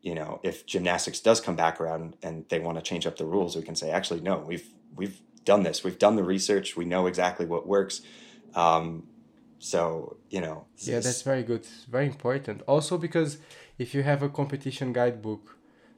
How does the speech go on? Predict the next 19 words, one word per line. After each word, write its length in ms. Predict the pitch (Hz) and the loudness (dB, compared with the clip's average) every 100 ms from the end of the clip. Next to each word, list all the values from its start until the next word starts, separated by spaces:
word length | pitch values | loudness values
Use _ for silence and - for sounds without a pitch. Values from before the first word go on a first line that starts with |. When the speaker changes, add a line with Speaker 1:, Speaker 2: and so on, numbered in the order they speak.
| - | -6
Speaker 1:
Mm-hmm. 260 | 110 113 | -4 -4
Speaker 2:
um, 440 | 120 117 113 113 143 _ | -6 -6 -6 -8 -12 _
and 300 | 123 117 117 | -2 -2 -2
some 380 | - 139 127 123 | -2 2 2 4
local 300 | 131 135 127 | 0 0 0
gym, 580 | 117 123 123 120 117 113 - - | 0 -2 0 -2 -4 -8 -14 -10
I 100 | 117 | -6
don't 100 | 117 | -4
know, 80 | 113 | -4
in 100 | 110 | -6
Singapore, 680 | - 131 120 - 107 104 104 _ _ _ _ _ | -6 -4 -6 -6 -6 -6 -10 _ _ _ _ _
they're 160 | 120 120 | -2 0
interested 500 | 131 - - 123 110 | 0 -4 -6 -4 -2
in 180 | 113 117 | -2 -2
making 380 | 117 113 117 | -2 -4 -4
a 80 | 110 | -4
parkour 420 | - 113 107 123 | -4 -6 -4 -4
competition. 760 | 120 120 110 110 107 117 120 123 - - - | -4 -6 -8 -8 -8 -6 -8 -8 -16 -20 0
Speaker 1:
Sure. 260 | 117 120 | 2 2